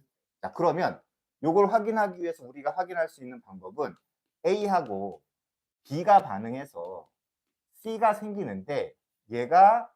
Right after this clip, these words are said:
팔 몰, 사 몰 있는 상황인 거야. 그런데 한계 반응물이 사라고 했으니까 사 몰씩 반응하면 결론적으로 얘가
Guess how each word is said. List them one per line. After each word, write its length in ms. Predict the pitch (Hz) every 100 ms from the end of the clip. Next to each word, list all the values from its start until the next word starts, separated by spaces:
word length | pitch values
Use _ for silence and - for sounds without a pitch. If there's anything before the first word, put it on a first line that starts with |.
| _
팔 240 | 220 208
몰, 400 | 202 208 214 214
사 280 | 208 - 214
몰 180 | 220 147
있는 240 | 113 117
상황인 380 | 139 160 107 85
거야. 140 | 69 69 _ _ _ _ _ _ _
그런데 260 | 262 262 226
한계 320 | 220 220 226
반응물이 540 | 202 196 180 165 151
사라고 460 | 151 175 190 175 165
했으니까 680 | 151 - 117 - 156 92 - _ _ _
사 200 | - 208
몰씩 440 | 220 208 196 -
반응하면 920 | - 110 123 127 208 135 90 104 87 _ _ _ _ -
결론적으로 720 | 143 190 202 180 156 160 135
얘가 460 | 101 110 170 254